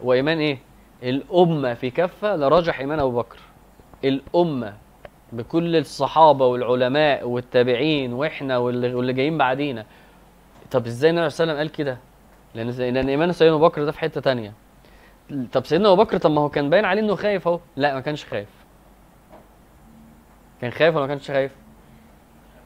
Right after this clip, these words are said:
آه، قال: "إذ، إذ يقول لصاحبه إيه؟ لا تحزن"، مش لا تخاف.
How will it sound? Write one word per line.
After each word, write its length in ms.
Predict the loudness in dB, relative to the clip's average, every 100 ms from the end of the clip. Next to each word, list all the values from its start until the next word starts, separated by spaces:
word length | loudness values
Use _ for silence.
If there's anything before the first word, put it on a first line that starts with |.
| -20 -20 -20 -20 -20 -20 -20 -12
آه، 280 | -4 -2 -2
قال: 240 | 0 0 0 -8 -4
"إذ، 100 | -4 -2
إذ 180 | -4 2
يقول 360 | 2 4 4 2
لصاحبه 380 | -2 -4 -2
إيه؟ 180 | -2 -4 -6 -20 -20 -20 -20 -20 -20 -20 -12
لا 140 | -6 -2
تحزن"، 440 | -2 -2 -8 -14 -16 -20 -20 -20 -20 -20 -20 -20 -10
مش 160 | -4 0
لا 80 |
تخاف. 360 | -2 -2 -6